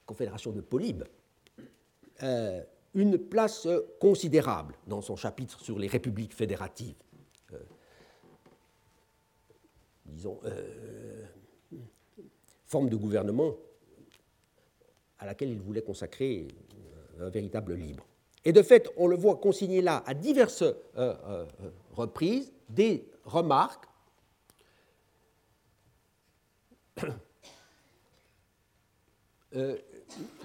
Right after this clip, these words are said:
qui mettent en avant, euh, qui mettent en avant, euh, les Achéens, la société, euh, des, des Achéens. Par exemple, cette, euh, euh, observation, euh, plus la Confédération approche de la démocratie,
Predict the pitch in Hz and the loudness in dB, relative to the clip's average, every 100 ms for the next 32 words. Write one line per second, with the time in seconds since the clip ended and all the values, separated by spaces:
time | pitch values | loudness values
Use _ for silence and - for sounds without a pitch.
0 | - - - 226 285 294 220 147 147 101 | -20 -20 -6 -2 4 8 8 10 8 6
1 | - - 143 127 208 247 262 202 185 202 | -8 -10 -8 -4 0 2 4 4 6 6
2 | 254 262 - 185 190 156 160 220 196 175 | 6 4 -2 0 2 2 2 2 2 -2
3 | - 175 156 139 135 - 226 208 - 208 | 2 4 6 4 0 0 0 0 0 0
4 | - 240 226 - - - 139 139 131 123 | 2 4 4 0 -10 -8 -4 -2 -2 -4
5 | - - 110 165 117 160 143 143 - 120 | -10 -8 2 2 4 4 6 4 4 4
6 | 95 - 123 135 147 123 113 110 98 90 | 4 -2 -4 -2 -2 -2 -4 -4 -4 -4
7 | 92 95 90 101 87 95 104 101 113 - | -6 -6 -6 -8 -10 -14 -16 -18 -16 -4
8 | 123 131 180 254 311 - - - - - | -2 -2 0 0 0 -4 -20 -20 -20 -20
9 | _ 139 139 131 - - - 302 311 262 | _ -2 2 2 0 -10 6 10 10 10
10 | 254 233 220 202 - 185 185 - 175 131 | 10 10 8 4 4 4 4 6 8 8
11 | 120 113 107 98 - 104 - 285 | 6 0 0 -4 -6 -6 -4 -4